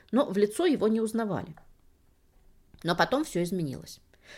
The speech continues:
Якова показали в финале «Песни года», лауреатом которой он стал сразу с несколькими песнями. С ним вышло несколько интервью на телевидении, и этого оказалось достаточно.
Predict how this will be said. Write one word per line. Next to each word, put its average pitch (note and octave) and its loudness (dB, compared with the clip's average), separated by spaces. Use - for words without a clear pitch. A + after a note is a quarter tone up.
Якова B3+ 6
показали B3 2
в A3 -2
финале G#3+ 0
«Песни - -2
года», F3 0
лауреатом D#3+ 2
которой B3 2
он D#3+ -2
стал E3 0
сразу G#3 -2
с - -12
несколькими E3+ -4
песнями. - -8
С - -8
ним F#4+ 4
вышло A#3+ 2
несколько F3 0
интервью C#3 0
на A3 0
телевидении, F3+ -2
и G#3 0
этого C#4 2
оказалось B3 0
достаточно. - -4